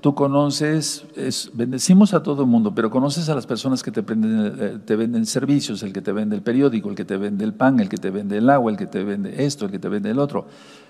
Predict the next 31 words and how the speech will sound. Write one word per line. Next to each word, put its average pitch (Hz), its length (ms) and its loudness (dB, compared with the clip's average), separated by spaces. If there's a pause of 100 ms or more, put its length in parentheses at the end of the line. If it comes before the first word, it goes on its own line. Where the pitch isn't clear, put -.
(140)
Bueno, - 360 4 (160)
una 147 360 6
de 143 100 2
esas - 440 -6 (120)
tre-, 120 280 2
cuatro 113 340 2
personas 139 540 0
es 107 160 -6
un 117 80 -4
decir, 117 300 0
si - 160 -6
conoces 120 480 -2
ocho, 135 280 0
van 117 160 -2
a 98 60 -2
ser 113 220 -2
dos, 147 220 0
si 110 200 -6
conoces 117 480 -6
doce, 147 380 -2
etcétera. 104 460 -6 (280)
Bueno, - 200 -6 (100)
una 131 240 6
de 135 60 -2
esas 131 280 -10 (960)
cuatro 127 260 2
personas 117 360 -4
va 113 40 -2
a 107 40 -2
ser 104 160 -8
quitada. - 440 -12